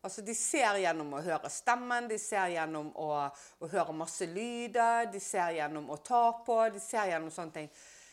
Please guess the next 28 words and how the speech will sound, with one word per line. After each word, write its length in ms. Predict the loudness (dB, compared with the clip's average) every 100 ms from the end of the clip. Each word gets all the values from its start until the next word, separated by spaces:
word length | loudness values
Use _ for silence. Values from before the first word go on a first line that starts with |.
| -20 _ _ _
Jeg 160 | -2 -2
er 120 | -4
ikke, 240 | -6 -6 -6 -8 -14 -14 -18 _ _ -20 -20 _ _
jeg 60 | -10
er 60 | -6
ikke 320 | -4 0 0
utviklet 520 | 0 -4 -4 -4 -4
sånn 200 | -4 -6 -10 _ _ _
ennå, 480 | -4 -2 -2 -2 -2 -2 -4 -10 _ _ _ _ _ _ _ _
og 120 | -8 -4
kanskje 320 | -2 0 0
jeg 160 | -2 -4
ikke 280 | -10 -12
klarer 360 | -2 0 2 0
å 60 | -4
bli 220 | -4 -6 -6
utviklet 500 | -8 -12 -12 -12 -12
sånn 180 | -12 -12
siden 300 | -10 -8 -8
jeg 120 | -8
ble 140 | -6 -6
blind 300 | -6 -8 -8
så 100 | -16
se-, 180 | -14 -14
sent 680 | -14 -16 -12 -8 -10 -10 -12
i 60 |
livet, 320 | -10 -10 -14 -16
da. 120 | -18